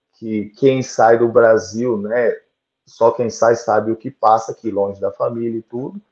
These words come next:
mas sempre com aquele foco de, de chegar, né, aonde, aonde, é, quer chegar, enfim, ter seu sonho realizado.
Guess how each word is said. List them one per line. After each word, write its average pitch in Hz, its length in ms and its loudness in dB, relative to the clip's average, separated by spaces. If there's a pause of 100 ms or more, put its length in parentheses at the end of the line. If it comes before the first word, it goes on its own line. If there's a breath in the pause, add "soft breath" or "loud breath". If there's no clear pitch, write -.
(360)
mas 139 220 -6
sempre 123 380 -4
com 120 240 -2
aquele 117 280 -4
foco 113 540 0
de, 107 460 -8
de 104 120 -16
chegar, 104 560 -2 (380)
né, - 280 0
aonde, 101 800 -6
aonde, 98 760 -14
é, - 640 -8
quer - 100 -12
chegar, 95 600 -4
enfim, 98 580 -16
ter 95 160 -8
seu - 180 -18
sonho 101 280 -10
realizado. 98 500 -10